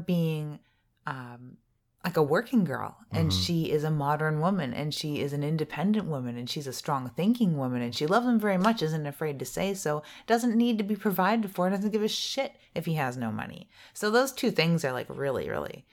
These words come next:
Speaker 1: crashing up against one another. So it's, of course it's crashing up against one another from our modern point of view, where we're like, "Yeah, dumbass, just marry her. It doesn't matter.
Speaker 2: Yeah.
Speaker 1: You'll
Speaker 2: Yeah.
Speaker 1: do fine."
Speaker 2: Yeah.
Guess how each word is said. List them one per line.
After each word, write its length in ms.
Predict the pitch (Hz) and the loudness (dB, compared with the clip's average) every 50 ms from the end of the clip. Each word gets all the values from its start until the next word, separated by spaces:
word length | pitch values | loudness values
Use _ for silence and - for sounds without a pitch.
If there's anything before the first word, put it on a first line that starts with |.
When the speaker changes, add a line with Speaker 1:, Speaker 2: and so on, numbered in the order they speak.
| _ _ _ | _ _ _
Speaker 1:
crashing 460 | - - - 151 139 131 - - 147 135 | -18 -10 -6 -4 -4 -4 -4 -8 -8 -8
up 120 | 131 - | -10 -10
against 340 | 139 131 127 127 - - - | -10 -10 -10 -12 -12 -12 -12
one 100 | 135 131 | -12 -12
another. 400 | 131 131 135 135 131 131 127 127 - - - - | -10 -12 -12 -12 -12 -12 -14 -14 -16 -20 -20 -8
So 180 | - - 180 165 | 0 4 4 4
it's, 400 | 160 147 - - - - - - - - - _ - | 4 2 0 -6 -16 -18 -18 -20 -20 -20 -18 _ -6
of 160 | 175 165 - | -6 -6 -6
course 340 | - - 202 202 190 190 - | 0 2 2 2 4 2 -4
it's 100 | - - | -8 -8
crashing 400 | - - 139 123 120 - 131 120 | -2 0 0 0 0 -2 -6 -8
up 120 | 120 - | -8 -8
against 260 | 135 135 127 123 - | -8 -8 -8 -8 -8
one 120 | 135 131 131 | -8 -6 -6
another 280 | 131 127 123 131 127 | -6 -4 -4 -4 -4
from 200 | 120 - 143 143 | -4 -6 -4 0
our 160 | 147 175 202 202 | 2 2 4 4
modern 340 | 190 175 156 135 131 123 123 | 4 2 2 2 -2 -6 -8
point 240 | - - 127 131 | -8 -10 -10 -8
of 80 | 131 123 | -10 -10
view, 240 | 127 120 117 117 - - - - - - | -10 -10 -10 -10 -12 -14 -18 -20 -20 -6
where 140 | - 165 160 | -2 0 2
we're 120 | 151 151 147 | 4 4 4
like, 280 | 139 139 135 131 - - _ _ _ _ _ _ _ | 4 4 2 0 -2 -8 _ _ _ _ _ _ _
"Yeah, 480 | - 143 131 135 175 240 240 190 160 | -12 -8 -2 2 2 4 4 4 2
dumbass, 580 | 143 - 127 127 143 156 160 175 202 208 294 - | 2 0 0 0 2 2 4 4 2 2 0 -4
just 220 | - 196 190 - | -8 -8 -4 -2
marry 240 | 180 190 214 262 247 165 | 0 0 2 0 0 0
her. 100 | 135 127 | 0 -2
It 40 | 127 | 0
doesn't 200 | 131 156 160 170 | 0 0 0 2
matter. 460 | 180 202 220 185 135 123 117 117 123 - _ _ _ - 101 | 2 2 0 0 -2 -4 -8 -10 -14 -18 _ _ _ -6 -4
Speaker 2:
Yeah. 240 | 104 104 98 92 90 - - _ _ _ _ _ - | -2 -2 -2 -4 -8 -12 -18 _ _ _ _ _ -8
Speaker 1:
You'll 220 | 98 92 156 156 | -2 2 2 2
Speaker 2:
Yeah. 60 | 160 | 2
Speaker 1:
do 120 | 160 180 180 | 2 0 -2
fine." 540 | 180 - 202 202 196 190 165 139 123 - 117 - | -2 -2 -2 -2 0 0 -2 -4 -6 -10 -14 -12
Speaker 2:
Yeah. 240 | - 98 95 92 | -8 -6 -6 -6